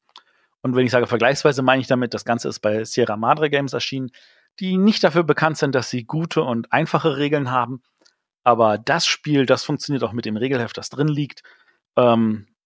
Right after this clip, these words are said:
John Company kann ich echt empfehlen. Ist eher so ein abendfüllendes Spiel, aber echt, echt gut. Und wenn ich jetzt von Abendfüllen rede, dann rede ich jetzt noch mal von einem kleinen, schnellen Spiel. Und das wäre in diesem Fall Krass Kariert.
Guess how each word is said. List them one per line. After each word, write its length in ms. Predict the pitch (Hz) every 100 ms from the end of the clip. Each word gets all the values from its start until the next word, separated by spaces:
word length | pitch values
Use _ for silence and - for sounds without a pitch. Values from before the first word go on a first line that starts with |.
| _ _ _ _ -
John 220 | 143 147
Company 420 | 135 120 123 117
kann 200 | - 147
ich 100 | 131
echt 160 | 120 -
empfehlen. 480 | 113 113 107 110 - _ _ _ _ _
Ist 420 | 147 - - - 151
eher 200 | - 165
so 120 | 135 127
ein 80 |
abendfüllendes 640 | 123 156 202 - 196 180 147
Spiel, 400 | - 156 147 -
aber 340 | 110 113 110
echt, 200 | 113 -
echt 220 | - -
gut. 260 | - - - _ _ _ _ _ _ _ _ _ _ _ _ - _ _ _ _ _ _ _ -
Und 280 | 131 131
wenn 120 | 131 135
ich 60 |
jetzt 120 | 135 -
von 120 | 120
Abendfüllen 460 | 117 190 - 190
rede, 200 | 165 160
dann 160 | 147 135
rede 220 | 123 131
ich 100 | 120
jetzt 220 | 165 -
noch 120 | 151 120
mal 160 | 123
von 220 | - 117
einem 140 | 101 -
kleinen, 500 | - 117 117 107 87
schnellen 560 | - 127 120 120 143
Spiel. 440 | 170 - 233 294 302 - - - _ _
Und 180 | 127 143
das 220 | 160 156
wäre 180 | 147 135
in 80 |
diesem 220 | 127 143 143
Fall 420 | - 127 127 120 _ _
Krass 300 | - 101 -
Kariert. 440 | - 95 53 -